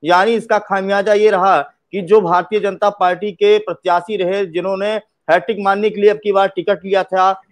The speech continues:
या भारतीय जनता पार्टी का लिया था, तो वो कहीं ना कहीं अब की बार धरातल पर वो समीकरण नहीं बना पाए। तो ऐसे में सवाल उठता है कि अब उत्तर प्रदेश की जनता और भारत में जिस तरीके का चुनाव हुआ,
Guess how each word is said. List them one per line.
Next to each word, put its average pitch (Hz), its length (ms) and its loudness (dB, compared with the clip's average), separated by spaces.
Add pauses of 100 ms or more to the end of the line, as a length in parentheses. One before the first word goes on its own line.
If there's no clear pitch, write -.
(120)
या 180 100 0
भारतीय 175 380 -2
जनता 196 260 -2
पार्टी 185 340 -2
का 185 300 -6
लिया - 520 -8
था, 127 160 -4 (360)
तो 202 140 0
वो 247 200 6
कहीं 233 300 -2
ना 240 120 2
कहीं 202 400 -4 (220)
अब 175 160 -2
की 220 100 -2
बार 202 220 2
धरातल 190 400 -2
पर 208 220 0
वो 220 500 2 (100)
समीकरण 202 440 0
नहीं 170 200 -4
बना 147 220 0
पाए। 117 220 -4 (840)
तो 196 160 -2
ऐसे 196 260 4
में 240 80 -2
सवाल 226 280 2
उठता 226 280 0
है 202 400 2 (140)
कि 185 60 2
अब 190 120 0
उत्तर 196 220 -2
प्रदेश 208 360 0
की 202 80 -8
जनता 208 680 2 (120)
और 170 180 0
भारत 180 380 0
में 196 200 -4
जिस 185 160 -6
तरीके 185 280 -4
का 175 120 -4
चुनाव 165 380 -4
हुआ, 185 400 0